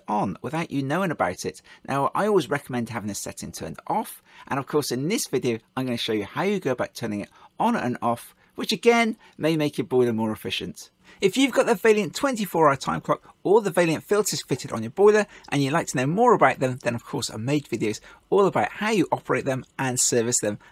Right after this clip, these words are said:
and you can find those down in the description. Now we're gonna quickly whiz through my intro, then get straight on with that video. My name's Mark Ballard, and I've been a gas registered engineer for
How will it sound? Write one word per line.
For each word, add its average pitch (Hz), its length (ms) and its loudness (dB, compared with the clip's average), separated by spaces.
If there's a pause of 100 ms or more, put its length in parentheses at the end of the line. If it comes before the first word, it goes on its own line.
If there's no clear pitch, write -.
and 110 140 -6
you 104 80 -6
can 92 100 -12
find 156 340 -4
those 123 200 -4
down 113 340 -6
in 101 100 -6
the 95 80 -6
description. - 600 -8 (260)
Now 220 160 -2
we're 226 80 4
gonna 202 140 2
quickly 196 300 -4
whiz 226 260 -2
through 247 120 -2
my 240 120 2
intro, 208 380 -2
then 170 160 -4
get - 180 -4
straight 180 320 -2
on 175 80 0
with 156 120 0
that 143 140 -2
video. 117 380 -2 (200)
My 180 180 2
name's 175 200 2
Mark 156 200 2
Ballard, - 340 -2
and 139 100 -4
I've 165 120 0
been 185 100 -4
a 160 60 -6
gas 143 240 -2
registered 143 340 -4
engineer 156 460 -2 (160)
for - 100 -12